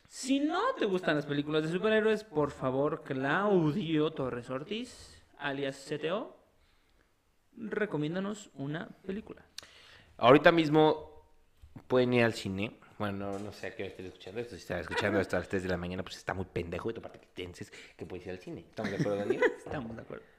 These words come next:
Speaker 2: Pero bueno, entonces les comentaba que si te gustan las películas de acción, yo te puedo recomendar double oh seven,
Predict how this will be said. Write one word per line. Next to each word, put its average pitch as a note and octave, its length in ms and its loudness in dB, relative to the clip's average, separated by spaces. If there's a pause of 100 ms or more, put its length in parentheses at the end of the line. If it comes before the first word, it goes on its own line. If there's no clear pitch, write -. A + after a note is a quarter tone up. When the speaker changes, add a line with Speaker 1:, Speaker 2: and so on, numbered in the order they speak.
(600)
Speaker 2:
Pero A#2+ 280 2
bueno, G2 300 -2 (240)
entonces D#3+ 600 -4
les - 140 -4
comentaba F2+ 640 -10 (480)
que B2 440 0 (1000)
si - 160 -8
te D3 80 6
gustan E3+ 220 6
las E3+ 120 4
películas B2+ 340 4
de A2 80 4
acción, G#2 460 -2 (480)
yo G2 100 -8
te F#2 80 -12
puedo F#2+ 140 -2
recomendar F2 580 -8 (920)
double D#2 240 0 (140)
oh - 40 -4
seven, - 340 -8